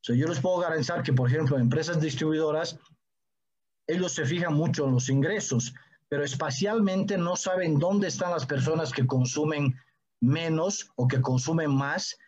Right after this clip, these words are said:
y en muchos casos se llevan sorpresas muy grandes cuando cruzan sus datos comerciales con, eh, sistemas de información geográfico,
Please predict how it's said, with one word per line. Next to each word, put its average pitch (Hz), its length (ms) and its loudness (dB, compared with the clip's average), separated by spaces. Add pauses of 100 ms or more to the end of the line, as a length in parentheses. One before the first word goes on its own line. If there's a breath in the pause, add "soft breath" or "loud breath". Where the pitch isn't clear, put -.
(240 soft breath)
y 131 140 0
en 143 80 0
muchos 202 360 0
casos 175 340 -4
se 147 120 -2
llevan 156 300 0
sorpresas 131 560 2
muy 208 440 4
grandes 156 520 0
cuando 123 340 2
cruzan 170 380 0
sus 123 180 0
datos 147 220 0
comerciales 135 760 0 (480 loud breath)
con, 147 520 0
eh, 120 320 2
sistemas 139 500 0
de 131 60 2
información 127 540 2
geográfico, 131 720 2